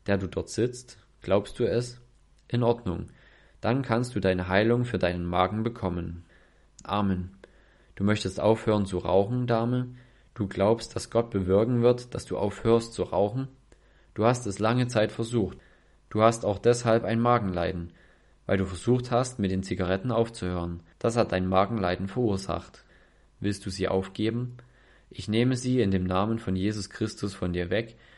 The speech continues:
weil du ihn durch Glauben berührt hast. Ich fordere euch heraus, Gott zu glauben.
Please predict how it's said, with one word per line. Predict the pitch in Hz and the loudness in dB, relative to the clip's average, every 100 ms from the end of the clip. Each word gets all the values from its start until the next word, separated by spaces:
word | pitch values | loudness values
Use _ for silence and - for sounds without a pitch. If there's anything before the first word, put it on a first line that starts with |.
| _ | _
weil | - 95 | 0 2
du | 95 | 2
ihn | 92 120 131 | 0 0 2
durch | 107 95 | 0 -2
Glauben | - 95 95 113 | 2 4 4 2
berührt | 117 113 98 - | 0 2 0 -2
hast. | 87 85 - - _ _ _ _ | -8 -8 -14 -20 _ _ _ _
Ich | - - | -10 2
fordere | 123 127 117 117 | 4 4 4 4
euch | 110 113 110 | 6 4 2
heraus, | 90 92 113 120 | 2 4 4 2
Gott | - 98 - | -2 -2 -2
zu | 117 | -6
glauben. | 92 87 92 90 | -2 0 0 -2